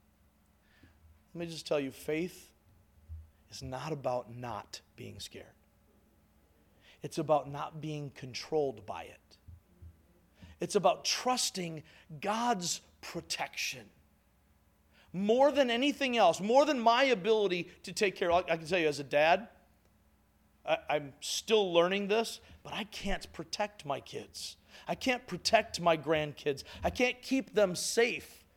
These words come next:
in a world that is broken and cursed and anti-God and surrounding them constantly with ungodly thoughts, poisoning their minds.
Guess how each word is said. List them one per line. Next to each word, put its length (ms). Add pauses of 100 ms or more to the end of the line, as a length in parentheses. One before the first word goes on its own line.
(520)
in 120
a 60
world 600 (160)
that 120
is 140
broken 760 (160)
and 240
cursed 760 (640)
and 160 (120)
anti-God 1080 (180)
and 140
surrounding 1000
them 280
constantly 1040 (1400)
with 140 (120)
ungodly 640
thoughts, 640 (180)
poisoning 640
their 160
minds. 880